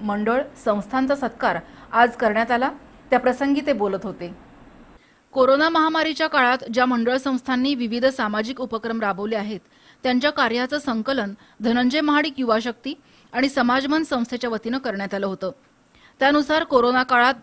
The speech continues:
अन्नधान्य वाटप, मोफत औषध वितरण, मास्क, सॅनिटायझर वाटप, कोविड केंद्रांना मदत, कोल्हापुरात अडकलेल्या परप्रांतीयांना जेवण, कपडे, औषधं देणं अशा विविध मार्गांनी सामाजिक उपक्रम राबवण्यात आले होते.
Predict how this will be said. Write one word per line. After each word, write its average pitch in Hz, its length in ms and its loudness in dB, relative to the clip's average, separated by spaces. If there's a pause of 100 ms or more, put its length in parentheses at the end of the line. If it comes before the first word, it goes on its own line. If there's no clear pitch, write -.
(180)
अन्नधान्य 233 520 0
वाटप, 220 360 -2 (400)
मोफत 247 380 0
औषध 233 340 0
वितरण, 254 360 -4 (420)
मास्क, 240 440 0 (160)
सॅनिटायझर 233 520 0
वाटप, 220 340 -2 (340)
कोविड 254 380 4
केंद्रांना 254 400 2
मदत, 220 440 -2 (280)
कोल्हापुरात 269 480 4
अडकलेल्या 254 500 0
परप्रांतीयांना 233 800 -2
जेवण, 208 420 -4 (320)
कपडे, 233 400 -2 (280)
औषधं 262 400 2
देणं 233 280 0 (100)
अशा 240 200 -4
विविध 233 300 -2
मार्गांनी 226 560 -2 (360)
सामाजिक 254 500 2
उपक्रम 220 400 -2
राबवण्यात 202 420 -2
आले 202 120 -2
होते. 190 240 -4